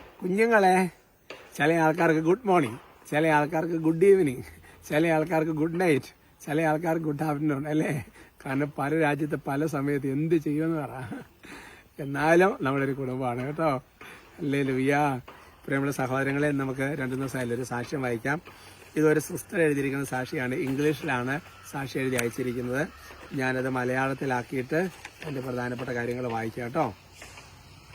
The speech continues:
ആഹ്, this letter is in fume, ആഹ്, happy news. സിസ്റ്ററുടെ പേരൊക്കെ പറഞ്ഞില്ലേ, ഞാൻ പേര് പറയുന്നില്ല എന്നേ ഉള്ളൂ. ആഹ്,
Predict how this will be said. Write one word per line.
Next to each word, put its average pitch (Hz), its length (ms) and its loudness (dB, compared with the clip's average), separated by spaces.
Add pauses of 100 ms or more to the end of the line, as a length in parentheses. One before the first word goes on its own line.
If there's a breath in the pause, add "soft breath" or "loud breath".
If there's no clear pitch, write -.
(420)
ആഹ്, 123 500 -2 (920)
this 147 200 -2
letter 151 240 0
is 151 160 -4
in 147 100 2 (120)
fume, 151 280 0 (260)
ആഹ്, 131 280 -4 (100)
happy 139 280 0 (100)
news. 170 180 0
സിസ്റ്ററുടെ - 760 -10
പേരൊക്കെ 156 240 2
പറഞ്ഞില്ലേ, 127 360 -2
ഞാൻ 120 280 -4
പേര് 123 160 0
പറയുന്നില്ല 127 500 -2
എന്നേ 120 120 -4
ഉള്ളൂ. 113 260 -4 (760 loud breath)
ആഹ്, 123 380 -2